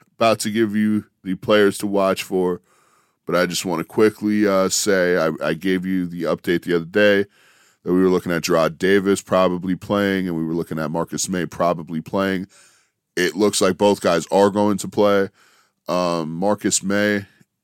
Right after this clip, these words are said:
he said it. He wants to remain a Jet. He wants to, uh, be here, even with the tweets that came out from his agent a few weeks back.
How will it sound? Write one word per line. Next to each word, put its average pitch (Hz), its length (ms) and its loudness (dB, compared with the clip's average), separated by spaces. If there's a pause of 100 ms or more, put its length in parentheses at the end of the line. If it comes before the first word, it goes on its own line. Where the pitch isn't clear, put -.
(180)
he 90 180 -4
said 104 380 2
it. 101 180 2
He 82 160 -6
wants 87 340 -4
to 98 80 -2
remain 92 440 -2
a 98 80 -2
Jet. 104 420 0 (640)
He 85 160 -6
wants 85 520 -4
to, 95 240 0
uh, 87 200 0
be 95 240 -2
here, 101 260 2
even 92 380 -2
with 95 180 -4
the 95 80 -8
tweets 110 440 -4
that 101 200 0
came 104 280 -4
out 101 260 0
from 90 180 -8
his 85 240 -8
agent 107 400 0
a 101 40 -2
few 107 240 -4
weeks 104 280 -4
back. 104 480 0